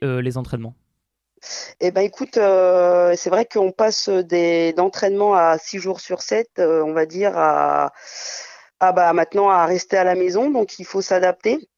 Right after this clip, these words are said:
Speaker 2: Effectivement, moi, je fais aussi partie des, des personnes qui, qui travaillent aussi, euh, pendant cette période de,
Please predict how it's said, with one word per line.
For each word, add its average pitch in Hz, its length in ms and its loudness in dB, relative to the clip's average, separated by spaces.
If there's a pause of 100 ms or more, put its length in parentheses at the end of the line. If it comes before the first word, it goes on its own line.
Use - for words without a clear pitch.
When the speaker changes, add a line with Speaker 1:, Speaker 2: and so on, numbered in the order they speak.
(480)
Speaker 2:
Effectivement, 185 480 -2
moi, 196 140 2
je - 100 -10
fais 190 80 -2
aussi 185 240 -4
partie 175 400 -2
des, 170 240 0
des 170 100 -2
personnes 180 400 -2
qui, 165 380 -14
qui - 160 -18
travaillent 180 380 0
aussi, 175 340 -4
euh, 151 180 2
pendant 165 320 -4
cette - 220 -6
période 175 440 -2
de, 151 380 -2